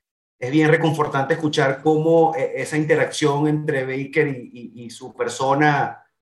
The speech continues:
no ha sino, no ha sino sido una de, de, de grandes éxitos, ¿no? Y, y siempre es inspirador escuchar su historia, y estoy seguro que todos los que van a escuchar este podcast van a sentir, eh, lo mismo, ¿no? La, la, la posibilidad de saberse que con esfuerzo y con, con,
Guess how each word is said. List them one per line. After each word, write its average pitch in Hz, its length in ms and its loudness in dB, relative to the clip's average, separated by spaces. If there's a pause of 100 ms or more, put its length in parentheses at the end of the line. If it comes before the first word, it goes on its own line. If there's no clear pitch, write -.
(120)
no 131 180 0
ha 135 60 2
sino, 147 760 2
no 131 120 -6
ha - 20 -12
sino 165 260 2
sido 165 300 2
una 170 380 4
de, 131 320 -2
de, 117 500 -4 (340)
de 123 200 -6
grandes 143 380 -2
éxitos, 113 500 -6
¿no? 127 160 -12
Y, 113 200 -6
y 120 60 -10
siempre 139 400 -2
es 151 60 -2
inspirador 147 800 0 (340)
escuchar 131 460 -6
su 156 100 -4
historia, 151 400 4
y 143 60 2
estoy 131 180 -6
seguro 156 400 2
que 147 80 -4
todos 139 260 -2
los 151 120 0
que 139 300 -2 (300)
van 135 180 0
a 151 40 4
escuchar 147 300 -2
este - 160 -4
podcast 147 440 0
van 131 160 -2
a 135 60 -6
sentir, 143 640 -6 (320)
eh, 120 220 2
lo 127 120 0
mismo, 110 380 2
¿no? 123 140 -4
La, 110 180 -2
la, 113 140 -2
la 113 160 -2
posibilidad 127 680 -2
de 151 120 4
saberse 123 540 -2
que 135 200 -2
con 117 180 -6
esfuerzo 151 400 0
y 156 60 -4
con, 123 260 -4
con, 110 340 -6